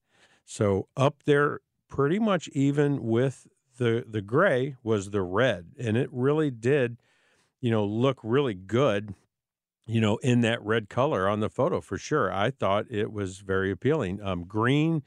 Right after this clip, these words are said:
six percent. So not a lot of people favoring the green on that.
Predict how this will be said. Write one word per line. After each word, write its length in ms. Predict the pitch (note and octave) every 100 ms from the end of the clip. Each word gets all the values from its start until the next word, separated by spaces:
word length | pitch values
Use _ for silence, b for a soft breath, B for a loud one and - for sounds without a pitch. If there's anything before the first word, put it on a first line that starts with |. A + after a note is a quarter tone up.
| b b _
six 380 | - A#2+ A#2
percent. 520 | - G2+ - G#2+ F2 -
So 120 | F#2
not 500 | F2+ G2 A2+ C3 A#2
a 100 | A#2
lot 380 | A2 G#2 G#2+ A2
of 240 | G2+ F#2 b b b b _ -
people 380 | A#2 G#2+ G#2+
favoring 840 | F#2+ - A2+ A2+ G#2 G#2 G#2 G2+ F#2 b b b b _
the 140 | G#2+
green 460 | F2+ F#2+ G#2+ A2+ G#2+
on 240 | G2+ G2
that. 300 | G2+ G#2+ G2